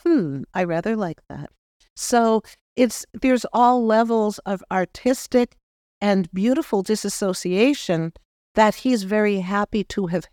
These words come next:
had. And I'm told to add from out there, it's interesting when we're talking about mental health, one thing that I've come to understand is that, you know, not always, but I, th-, I really have come to believe, and through channeling,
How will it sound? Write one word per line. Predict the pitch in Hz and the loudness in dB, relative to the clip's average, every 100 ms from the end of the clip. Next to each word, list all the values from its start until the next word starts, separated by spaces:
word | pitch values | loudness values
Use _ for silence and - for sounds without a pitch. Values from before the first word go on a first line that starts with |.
| - | -6
had. | 214 175 104 - _ _ _ - | 0 0 -2 -6 _ _ _ -2
And | 233 220 214 202 | 4 4 4 2
I'm | 220 | 0
told | - 285 330 339 | 0 0 0 0
to | - - | -6 -2
add | 220 254 | 0 0
from | - 254 226 | -2 -2 -2
out | 202 185 185 | 0 -2 -2
there, | 190 185 180 - _ _ _ | 0 0 -2 -6 _ _ _
it's | 247 254 269 | 0 2 2
interesting | 294 - 277 - 226 | 0 2 -2 0 0
when | 220 | 0
we're | 214 | 0
talking | - 240 285 311 294 | 0 0 0 2 0
about | 220 196 | 0 0
mental | 196 196 190 180 | 0 -2 -2 -4
health, | 180 190 170 - | 0 0 0 0
one | 214 | -2
thing | 226 220 | 0 0
that | 202 | 2
I've | 185 175 | 0 0
come | 208 196 | -4 -2
to | 208 | -2
understand | 180 170 - - 202 196 180 | -2 -2 -6 -6 -2 0 0
is | 175 - | -4 -2
that, | 190 185 - _ _ _ - | 2 2 0 _ _ _ -2
you | 262 | 2
know, | 277 | 4
not | 262 302 320 | 4 4 4
always, | 294 262 196 - | 4 2 0 -2
but | 196 | -2
I, | |
th-, | 202 - | -2 0
I | 226 | 0
really | 226 226 277 277 | 2 2 2 2
have | 233 | 0
come | - 220 | 0 -2
to | 208 | -2
believe, | 175 185 208 208 180 - | -4 -2 0 0 0 -2
and | 190 190 | -2 -2
through | - 175 | -2 -8
channeling, | - 247 254 208 156 | -2 0 2 2 -2